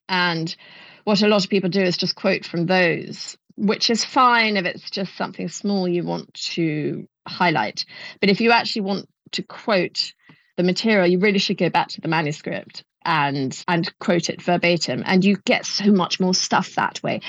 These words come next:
I certainly found that with my second book as well, when there were two very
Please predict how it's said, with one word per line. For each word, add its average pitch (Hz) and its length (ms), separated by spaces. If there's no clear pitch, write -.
I 220 100
certainly 240 440
found 208 340
that 185 360
with 190 180
my 190 80
second 214 380
book 160 180
as 170 160
well, 190 260
when 175 300
there 196 140
were 196 100
two 190 380
very 202 840